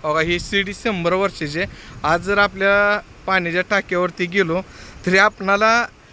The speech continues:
शिड्या अशी येते की त्याचं वेल्डिंग निघलेलं आहे, अ, अँगल लहान असतात. बघा मी आता वरती जातोय.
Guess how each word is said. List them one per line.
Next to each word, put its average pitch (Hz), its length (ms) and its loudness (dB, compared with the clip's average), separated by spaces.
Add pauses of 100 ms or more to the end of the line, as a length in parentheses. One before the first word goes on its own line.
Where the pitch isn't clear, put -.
(200)
शिड्या 214 280 2
अशी 220 180 -2
येते 226 180 -6
की 226 60 -8
त्याचं 214 240 -4
वेल्डिंग 226 500 2
निघलेलं 190 440 2
आहे, 147 200 0 (680)
अ, 143 360 -4 (260)
अँगल 190 360 2
लहान 214 300 0
असतात. 165 340 0 (680)
बघा 165 200 0
मी 185 120 -2
आता 190 160 -2
वरती 208 400 2
जातोय. 190 380 2